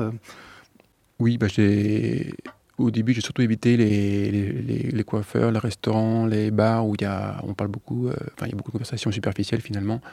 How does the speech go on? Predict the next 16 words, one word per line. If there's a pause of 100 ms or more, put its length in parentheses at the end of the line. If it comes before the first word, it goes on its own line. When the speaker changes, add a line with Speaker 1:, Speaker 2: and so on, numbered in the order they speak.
(560)
Speaker 2:
Ça
me
faisait
beaucoup
de
mal. (640)
Euh, (1700)
voilà,
les,
les,
les
gens,
euh, (520)
sans
culture,
euh,